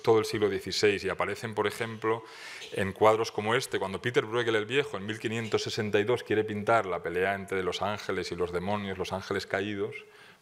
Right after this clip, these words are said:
uno de ellos es este ser tan extraño, y es extraño en parte porque su cuerpo parece una especie de alcachofa extraña, ¿no?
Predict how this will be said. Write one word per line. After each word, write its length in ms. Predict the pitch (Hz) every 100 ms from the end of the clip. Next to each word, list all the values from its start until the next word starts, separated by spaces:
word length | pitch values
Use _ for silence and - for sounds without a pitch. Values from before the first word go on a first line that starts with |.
| _
uno 240 | - 107 110
de 160 | 107
ellos 300 | 107 113 110
es 80 | 101
este 220 | 101 -
ser 200 | 95 101
tan 160 | 98 95
extraño, 580 | 95 - 110 107 104 131 - - - -
y 80 | -
es 80 | 95
extraño 360 | 104 - 110 107
en 100 | 98
parte 260 | 107 -
porque 240 | 120 101 92
su 220 | - 87
cuerpo 320 | - 101 107
parece 320 | 92 95 -
una 120 | 92 90
especie 340 | - 95 92
de 60 | 85
alcachofa 480 | 80 82 - -
extraña, 520 | 82 - 101 95 87 87
¿no? 140 | 131